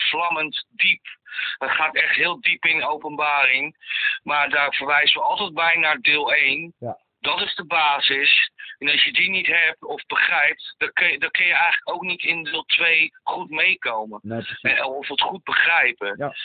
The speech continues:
Speaker 1: En dat is, dat is belangrijk voor ons als leraren, dat wij het woord van God in zijn volheid, eh, aan jou, eh, bekendmaken.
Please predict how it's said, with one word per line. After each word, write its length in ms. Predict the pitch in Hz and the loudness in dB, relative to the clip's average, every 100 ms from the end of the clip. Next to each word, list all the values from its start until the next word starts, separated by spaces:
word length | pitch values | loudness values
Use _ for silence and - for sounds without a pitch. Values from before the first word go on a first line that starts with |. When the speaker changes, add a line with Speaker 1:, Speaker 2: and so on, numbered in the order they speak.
| - | -6
Speaker 1:
En 160 | - 135 | -4 -4
dat 140 | 160 | -2
is, 260 | 185 160 131 127 | 0 0 0 -2
dat 240 | 175 190 | 0 2
is 120 | - | 0
belangrijk 640 | - 151 185 175 143 127 - | 2 0 2 2 2 2 0
voor 120 | - | -4
ons 400 | 123 170 220 - | -4 -4 0 0
als 200 | 131 - | 0 -2
leraren, 680 | 175 160 175 151 135 135 170 | 0 2 4 2 2 0 -2
dat 200 | 139 131 | -2 -4
wij 220 | 123 131 | 0 0
het 200 | 123 127 | 2 -2
woord 240 | 123 147 - | -2 -4 -2
van 100 | 135 | -2
God 260 | 131 151 | -2 -2
in 160 | 143 135 | -2 0
zijn 180 | 131 127 | 0 0
volheid, 760 | - 165 185 170 180 220 - - - - - - - | -4 -4 0 4 4 2 -2 -14 -14 -12 -12 -10 -2
eh, 320 | 135 135 139 | 2 4 4
aan 280 | 139 147 147 | 4 4 4
jou, 400 | 139 139 123 127 | 2 0 -2 -2
eh, 100 | 127 | -2
bekendmaken. 920 | 123 151 147 127 120 107 104 - | -2 0 0 0 -2 0 -2 -6